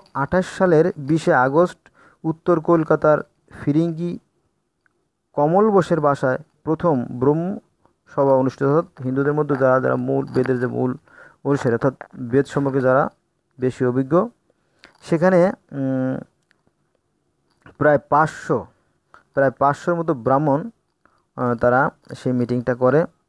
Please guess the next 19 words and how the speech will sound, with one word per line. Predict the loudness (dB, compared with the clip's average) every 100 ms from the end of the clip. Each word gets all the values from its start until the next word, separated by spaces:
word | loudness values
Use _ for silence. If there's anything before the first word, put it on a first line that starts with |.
| _ _ _ _ _ _ _
হুম, | -10 -8 -8 -12 _ _
যাদেরকে | -2 -2 0 0
বলা | 2 2
হয় | 2 -2 -8 _ _ _ _ _ _ _
আদি | -4 0 0
ব্রহ্ম | 2 2 0
সমাজ। | 0 2 2 0 -8 -20 _
আর | -6 -4 -4 -10 _ _ -20
যে | -2 2
অনুষ্ঠানটা | 2 2 -2 -4 -4 -2 -2 -4 -2
তারা | -2
পালন | 0 0 0 0
করে | 2 2 2
প্রতি | -2 -2
বছর, | -2 0 -2
তাকে | 0 0
বলে, | 2 2
আহ, | 0 -4 _ _ _ _ _ -4 -2 0 -2 -6 _ _ _ _ _ _ _ _ _ -4 -2
অর্থাৎ | 0 0